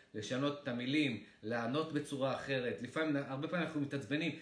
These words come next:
"למה לא הגבתי ככה? לא אמר-, למה לא אמרתי לאנשים האלה באמת מה שאני חושב עליהם?" למה? נגיד, משהו כזה, אוקיי? נגיד, זה האישיו, אוקיי? של ה-,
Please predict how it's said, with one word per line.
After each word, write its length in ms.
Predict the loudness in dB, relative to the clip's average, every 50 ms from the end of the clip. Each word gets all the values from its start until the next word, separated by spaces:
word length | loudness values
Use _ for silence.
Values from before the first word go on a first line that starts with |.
| -14 -8 0
"למה 260 | 4 6 6 8 8
לא 80 | 6 6
הגבתי 420 | 6 6 6 4 4 4 0 -2
ככה? 340 | 0 0 0 0 0 0 0
לא 100 | 2 2
אמר-, 260 | 2 0 0 0 0
למה 240 | 0 0 2 2 2
לא 140 | 2 2 0
אמרתי 260 | 0 -2 0 0 2
לאנשים 480 | 4 4 4 2 0 -2 -2 -2 0 2
האלה 280 | 2 4 4 4 4
באמת 280 | 2 2 0 0 0 0
מה 80 | -2
שאני 200 | -2 0 -2 -2
חושב 360 | -2 -4 -6 -6 -6 -4 -4 -4
עליהם?" 240 | -4 -4 -4 -4
למה? 240 | -2 0 0 0 -2 -4 -6 -2
נגיד, 340 | 0 0 2 2 0 0 0
משהו 220 | 0 -2 -2 -2 -2
כזה, 300 | -2 0 2 2 0 0 -2 -8
אוקיי? 300 | -10 -8 -2 0 0 2
נגיד, 240 | 2 0 0 0 0
זה 160 | 4 4 6
האישיו, 400 | 6 6 4 2 0 -4 -8 -10 -12 -14 -18 -20 _ _ -10
אוקיי? 420 | -10 -4 0 2 2 2 0 -4 -10 -16 -16
של 180 | -10 -6 -4 -2
ה-, 120 | -2 -4